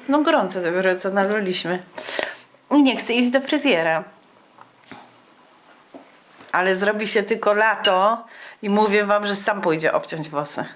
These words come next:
Bo będzie chciał. Dobra, kochani, to dziękujemy ślicznie za uwagę. Do zobaczenia do następnego vloga już wkrótce. A jutro,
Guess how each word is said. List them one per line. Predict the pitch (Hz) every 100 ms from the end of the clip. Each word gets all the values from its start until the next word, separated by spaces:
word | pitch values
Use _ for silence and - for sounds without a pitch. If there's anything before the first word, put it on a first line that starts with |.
| - _ - - - - - - - - -
Bo | 180
będzie | 170 170 165 175
chciał. | - 175 - - - - - - _ _ _ _ _ - 202
Dobra, | 190 180 156
kochani, | 143 104 - - -
to | 202 208 202
dziękujemy | 190 196 208 202 185 190 185
ślicznie | 180 - 190 185 180
za | 185
uwagę. | 226 240 226 208
Do | 196
zobaczenia | 202 196 202 190 190 190 214 202
do | 190 196
następnego | 196 196 196 202 190 170
vloga | 170 226 233 254 269 277 - - - - - - - - -
już | 262 -
wkrótce. | - 147 147 - - 165 - - - - - -
A | 381
jutro, | 233 185 185 190